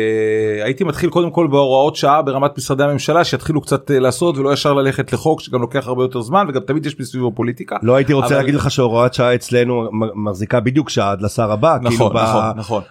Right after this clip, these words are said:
Speaker 2: אני, אני כן אגיד לך שזה קיים בכמה מקומות, וזה, הצורך הגיע,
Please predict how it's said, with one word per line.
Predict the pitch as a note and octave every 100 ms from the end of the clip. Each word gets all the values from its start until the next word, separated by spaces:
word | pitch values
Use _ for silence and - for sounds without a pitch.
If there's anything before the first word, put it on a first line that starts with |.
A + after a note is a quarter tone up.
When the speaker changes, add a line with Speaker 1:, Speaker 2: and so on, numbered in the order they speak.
| _
Speaker 2:
אני, | A#2 - A#2+ -
אני | B2 B2+
כן | D#3 F3
אגיד | F3+ C#3
לך | B2+ B2+ C3+
שזה | A#2 G#2
קיים | - A#2 C#3
בכמה | C3+ B2 A2+ A2+
מקומות, | G#2+ A2 B2+ D#3 G#2
וזה, | A2 F#2 A2
הצורך | G2 G2+ G2 G2 G2 - C#3 D3+ C3+
הגיע, | B2 A#2+ F3+ C#3+ C3+